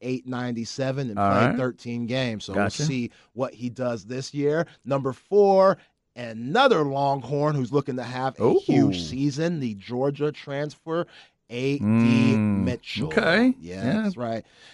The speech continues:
Speaker 1: A D Mitchell, seven touchdowns in both years that he played for Georgia. We know that he's had injury issues, only played six games last year, so hopefully he could stay healthy and on the field
Speaker 2: Yeah.
Speaker 1: for the Horns this season.
Speaker 2: He's the guy I think Mike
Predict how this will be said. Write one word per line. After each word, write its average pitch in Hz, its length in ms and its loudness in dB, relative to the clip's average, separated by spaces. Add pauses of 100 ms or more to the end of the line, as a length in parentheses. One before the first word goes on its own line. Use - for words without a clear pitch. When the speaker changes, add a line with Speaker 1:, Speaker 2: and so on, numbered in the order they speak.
(200)
Speaker 1:
A 214 140 4
D 196 140 0
Mitchell, 190 500 0
seven 160 340 0
touchdowns 160 840 0
in 135 400 -2
both 139 320 2
years 143 340 0
that 135 140 -2
he 135 120 -6
played 139 360 -2
for 123 120 -10
Georgia. 139 460 0
We 131 140 -4
know 123 180 -4
that 120 140 -6
he's 117 180 -4
had 120 500 -4 (340)
injury 139 540 0
issues, 131 760 0
only 127 220 -4
played 123 340 -6
six - 360 -6
games 123 400 -6
last 120 340 -8
year, 127 240 -4
so 110 160 -14
hopefully 143 380 -4
he 139 80 -8
could 127 120 -12
stay 131 240 -10
healthy 123 380 -8
and 113 140 -8
on 113 240 -8
the 113 80 -6
field 131 480 -4
Speaker 2:
Yeah. 107 200 0
Speaker 1:
for 131 80 0
the 127 60 0
Horns 131 260 -2
this 143 160 -2
season. 85 320 -10
Speaker 2:
He's 185 240 2
the 208 100 8
guy 170 280 6
I 143 140 6
think 170 320 0
Mike 147 260 4